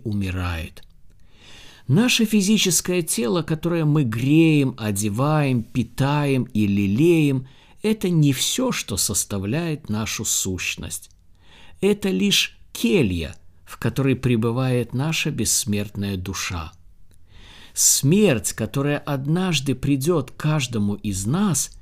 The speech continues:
не является концом. Когда мы сделаем свой последний вздох – когда закроют наш гроб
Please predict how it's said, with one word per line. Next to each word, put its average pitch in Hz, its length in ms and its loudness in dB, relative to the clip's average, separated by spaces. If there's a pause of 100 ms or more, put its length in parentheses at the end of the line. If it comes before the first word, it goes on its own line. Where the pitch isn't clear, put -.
(340)
не 113 220 4
является 98 800 0
концом. 127 800 -2 (880)
Когда 110 400 2
мы 175 180 4
сделаем 135 580 2
свой 156 380 2
последний 127 760 0
вздох – 98 680 0 (440)
когда 123 340 2
закроют 170 640 2
наш 156 320 0
гроб 123 560 2